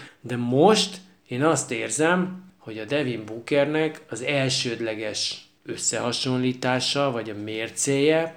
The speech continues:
az a Klay, nem is feltétlenül a mostani Klay, de hát mivel ez mégiscsak úgy működik, hogy időben ezek a játékosok átfedik egymást, mégiscsak azt a kettőt hasonlítod,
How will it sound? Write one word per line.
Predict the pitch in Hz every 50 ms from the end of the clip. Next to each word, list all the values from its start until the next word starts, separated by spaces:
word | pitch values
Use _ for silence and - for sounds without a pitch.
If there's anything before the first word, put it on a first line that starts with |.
| - -
az | 120 110 107
a | 113 -
Klay, | - - 113 110 107 107 117 147 170 170 - - _ _ -
nem | 131 127 127 139 151 151 151
is | 139 127 - -
feltétlenül | - 131 120 120 120 - 123 117 - 120 117 117 113
a | 117 113
mostani | 120 117 110 - - - 113 110 110 110 -
Klay, | - - 113 120 135 156 160 151
de | 127 139
hát | 131 135 139 139 -
mivel | 139 143 143 139 143 139 139 139 139 - - - -
ez | - 127 117
mégiscsak | 123 139 151 160 151 120 120 107 - - 117 107 -
úgy | 117 117 117 107
működik, | 107 113 110 107 - 113 110 107 117 113 113
hogy | 113 110 110 107 110 -
időben | - 131 110 117 113 110 107 117 110 110
ezek | 117 113 104 110 110 107 - - - - _ _
a | - 120
játékosok | 110 104 107 104 - 120 110 - 110 104 - 113 -
átfedik | 120 110 104 - - - 110 101 - 104 - -
egymást, | 104 107 123 127 135 139 135 - - - _
mégiscsak | - 127 131 135 127 117 107 - - - 117 -
azt | 117 110 104 - -
a | 101
kettőt | - - 110 98 - - 110 101 -
hasonlítod, | - 110 104 - - 143 143 143 151 151 151 170 170 170 170